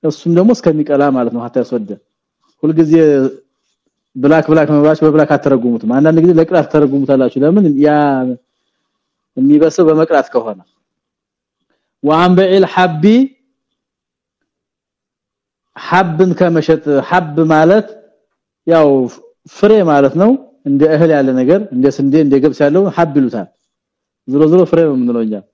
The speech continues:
ሐታ የሽተደ እስከሚበስል፣ እህልም ቢሆን እስከሚበስል አይሸጥም።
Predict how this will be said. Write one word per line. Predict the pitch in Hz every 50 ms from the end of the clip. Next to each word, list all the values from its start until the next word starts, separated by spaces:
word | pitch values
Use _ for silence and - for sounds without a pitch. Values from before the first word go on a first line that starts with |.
| _ _ _ _ _ _ _ _ _ _ _ _ _ _ _ _ _ _ _ _
ሐታ | - 170 175 175 175 - 196
የሽተደ | 190 185 170 - - - 196 196 180 170 190 233
እስከሚበስል፣ | 208 - - 185 170 165 156 143 143 139 131 - 139 123 113 110 110 104 98 95 _ _ _ _ _ _ _ _ _ _ _ _ _ _ _ _ _ _ _ _ _ _ _ _ _ _ _ _ _ _ _ _ _ _ _ -
እህልም | 147 147 156 160 165 165 165
ቢሆን | 165 175 180 214 262 330 - - - _ _ _
እስከሚበስል | - - - - 170 160 165 156 160 165 160 214 254 269
አይሸጥም። | 165 151 147 139 139 - 143 131 117 - 117 110